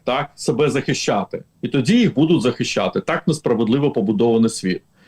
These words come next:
А, ось, а, і, і тут, а, питання ми завжди в самі-, в самих собі повинні шукати. Чому ми не настільки сильні, що нас підтримують, так?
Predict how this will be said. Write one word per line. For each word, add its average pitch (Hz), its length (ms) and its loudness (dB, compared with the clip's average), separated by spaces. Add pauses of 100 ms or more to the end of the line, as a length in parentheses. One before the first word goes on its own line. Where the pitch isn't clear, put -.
(560)
А, 123 180 4
ось, 127 360 2
а, 120 480 2
і, 139 220 2
і 143 220 0
тут, 208 360 0
а, 147 280 2
питання 185 500 0
ми 165 120 4
завжди 127 380 -2
в - 20 -6
самі-, 147 320 -2
в 123 60 -2
самих 160 280 0
собі 156 260 0
повинні 107 360 2
шукати. - 500 -4 (440)
Чому 180 300 4
ми 160 120 4
не 147 100 4
настільки 143 400 -2
сильні, 196 420 2
що - 160 0
нас 131 220 0
підтримують, 95 680 -2
так? 127 260 -4